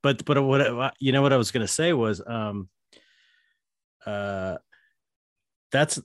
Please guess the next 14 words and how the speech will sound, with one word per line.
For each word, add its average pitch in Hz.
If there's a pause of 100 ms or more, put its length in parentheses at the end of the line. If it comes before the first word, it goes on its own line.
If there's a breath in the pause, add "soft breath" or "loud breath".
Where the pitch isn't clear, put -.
you 143
know, 139
those 131
commercial 175
jobs 127
are, 117
<clears throat> -
as 143
much 175
as, 151 (240)
you 135
know, 127 (100)
my 117
whole 113